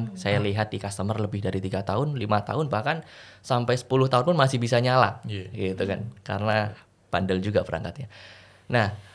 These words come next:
Speaker 2: support <clears throat> itu di Cisco merupakan salah satu hal yang penting juga. Jadi makanya itu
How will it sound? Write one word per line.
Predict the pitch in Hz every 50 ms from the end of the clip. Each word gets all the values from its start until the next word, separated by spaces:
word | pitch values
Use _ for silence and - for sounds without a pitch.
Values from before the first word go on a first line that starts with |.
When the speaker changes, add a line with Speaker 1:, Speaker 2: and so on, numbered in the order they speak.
| - - - - _ _
Speaker 2:
support | - - - 175 180 180 - 113 98 127 - - - - -
<clears throat> | 208 208
itu | 131 127 117 160 175
di | 170 127 127 120
Cisco | 113 - 127 117 - - - 160 165 170
merupakan | 165 143 135 127 117 - 104 104 - 135
salah | 135 131 120 110 110 110
satu | - 110 101 98 - - 127 127
hal | 113 104 117 117 113
yang | 113 107
penting | 101 101 101 101 104 104
juga. | 98 98 98 - - - - _ _ _ _ _ _ _ _ _ _
Jadi | - 98 107 123 127
makanya | 123 123 117 113 - 113 113 113
itu | 101 104 101 98 151 170 214 262 262